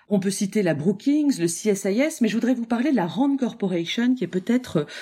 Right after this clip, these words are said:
celui auquel on fait le plus référence quand on parle de dissuasion nucléaire. Il a été créé en mille neuf cent quarante-huit du côté de Santa Monica, mais il a rapidement créé un bureau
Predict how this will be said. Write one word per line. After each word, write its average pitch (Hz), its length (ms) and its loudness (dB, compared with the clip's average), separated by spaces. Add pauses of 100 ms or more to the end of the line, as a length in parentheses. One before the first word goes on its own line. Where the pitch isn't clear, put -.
(160)
celui 220 500 0
auquel 233 300 0
on 202 80 -2
fait 240 140 -2
le 190 120 0
plus - 260 -2
référence 226 540 0
quand - 180 -4
on 165 180 -2 (120)
parle 208 240 2
de 160 80 -2
dissuasion 196 480 0
nucléaire. 180 720 0 (540)
Il 185 120 2
a 202 40 4
été 202 180 -2
créé 220 300 0
en 175 60 0
mille 226 200 2
neuf 233 140 -6
cent 226 100 -2
quarante-huit 196 440 -2
du 170 140 -4
côté 202 220 0
de 208 60 -4
Santa 226 360 0
Monica, 196 540 0
mais 190 80 0
il 143 100 0
a 143 80 0
rapidement 220 600 0
créé 202 400 0
un 170 100 -2
bureau 190 460 0